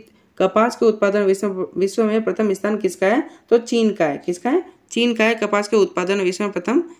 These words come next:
स्थान है। तो फसल कौन सी है? कपास। विश्व में प्रथम कौन है? चीन। और अपने लिए कौन सी इंपॉर्टेंट है कि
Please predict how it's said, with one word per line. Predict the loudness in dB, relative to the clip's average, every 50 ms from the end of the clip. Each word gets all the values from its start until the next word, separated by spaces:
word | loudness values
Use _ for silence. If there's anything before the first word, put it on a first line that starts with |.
| -20 -12 -10
स्थान | -10 -6 -4 -4 -2 -2 -2
है। | -2 -4 -6 -8 -12 -20 _ _ _
तो | -4 -4 -4 -4
फसल | -4 -2 0 0 0
कौन | 0 0 -2 -2
सी | -2 -2 -4
है? | -2
कपास। | -2 -4 -2 0 -2 -2 -2 -4 -8 -12 -6 -4
विश्व | -4 -2 -2 -2
में | -2 0
प्रथम | 0 0 0 -2
कौन | 0 -2 -2
है? | -2 -4
चीन। | -4 -4 -4 -2 -2 -4
और | 0 0 0 0 0 -2 -8 -12 _ _ _
अपने | -4 -4 -4 -4 -4 -2 -2 0
लिए | 0 0 0 0
कौन | 0 0 0 0
सी | 0 -2 -2
इंपॉर्टेंट | -2 0 -2 -2 0 0 -2 -2 -2
है | -2 -2 -2
कि | -2 -4 -4 -4